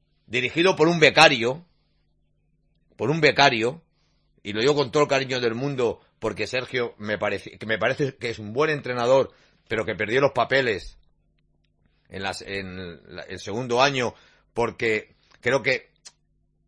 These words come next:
se le subió un poquito los humos y no supo, eh, diri-, eh, digerir algunas cosas a nivel económico que el club no podía hacer con un dire-, con una dirección deportiva encabezada por Óscar Perarnau,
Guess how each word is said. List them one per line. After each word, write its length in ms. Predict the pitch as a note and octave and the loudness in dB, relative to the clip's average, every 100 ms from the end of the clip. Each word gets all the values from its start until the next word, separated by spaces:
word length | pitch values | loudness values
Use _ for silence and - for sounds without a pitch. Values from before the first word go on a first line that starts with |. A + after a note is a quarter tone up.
| _ _ | _ _
se 300 | - - B2 | -18 -6 -4
le 80 | B2 | -2
subió 280 | - C3 E3+ | -4 -2 -2
un 120 | D#3 | 0
poquito 440 | D3+ D3+ D#3 C#3 B2+ | 0 2 2 2 2
los 180 | A2+ | 0
humos 400 | D3+ C#3+ B2 A2 - _ _ _ | -2 -2 -2 -4 -14 _ _ _
y 200 | A#2+ B2 | -10 -4
no 160 | C#3 | -4
supo, 640 | C#3+ D#3 C#3+ D3 C#3 B2+ - _ _ _ _ | 0 -2 2 6 6 4 -2 _ _ _ _
eh, 260 | - A#2 A2 F#2+ - | -8 -6 -6 -12 -16
diri-, 340 | G#2 B2 A#2+ A2 | -4 -4 -4 -2
eh, 420 | A#2 A#2 A2 - F#2 F#2+ _ - | 0 0 -2 -6 -18 -20 _ -12
digerir 560 | G#2+ C3+ C3+ B2+ D#3 | -4 -2 0 4 6
algunas 380 | D3 C#3 C#3+ B2 | 6 4 0 0
cosas 520 | C#3+ D3 C#3+ A#2+ - _ _ | 0 0 0 -2 -6 _ _
a 120 | - A2+ | -6 -4
nivel 240 | A#2+ C#3+ | 0 0
económico 800 | C#3 B2 C#3 D3 B2+ B2 A2+ - _ - - | 0 0 0 0 0 2 0 -2 _ -20 -12
que 80 | - | -6
el 100 | A2 | -6
club 140 | - C#3 | -4 -2
no 120 | C#3 | -2
podía 280 | C3+ C3 A#2 | 0 0 -2
hacer 520 | - C3+ C3 G#2 - _ | 0 0 0 -4 -14 _
con 240 | - A2 A#2+ | -6 -6 -6
un 120 | B2+ | -6
dire-, 220 | C3 A2 | -8 -6
con 160 | A2 A#2+ | -8 -6
una 180 | C3 | -6
dirección 420 | A#2+ A#2+ A#2 C3 B2+ | -6 -6 -6 -6 -6
deportiva 460 | A#2 G#2+ C3 C3 | -4 -4 -4 -4
encabezada 500 | G#2 G#2+ G2 B2 B2 | -2 -4 -2 -2 -2
por 120 | A2 A2+ | -2 -6
Óscar 200 | B2 G2+ | -6 -4
Perarnau, 640 | G#2+ G2 G2+ A#2+ A2+ | -2 -2 -2 -2 -2